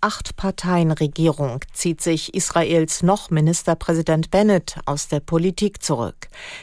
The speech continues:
Er kündigte in einer Fernsehansprache an, bei der für Herbst erwarteten Neuwahl des Parlaments nicht mehr anzutreten.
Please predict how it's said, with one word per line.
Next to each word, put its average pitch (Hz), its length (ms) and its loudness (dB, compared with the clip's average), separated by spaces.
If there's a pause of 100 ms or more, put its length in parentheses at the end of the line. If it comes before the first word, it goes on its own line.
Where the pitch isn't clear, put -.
Er 175 140 2
kündigte 220 400 2
in 175 100 0
einer 180 240 2
Fernsehansprache 175 1040 2
an, 175 220 4
bei 156 160 2
der 143 200 0
für - 180 -4
Herbst 165 420 0
erwarteten 151 560 0
Neuwahl 170 420 4
des 165 160 -2
Parlaments 165 680 2
nicht 165 320 0
mehr 143 180 0
anzutreten. 127 800 -4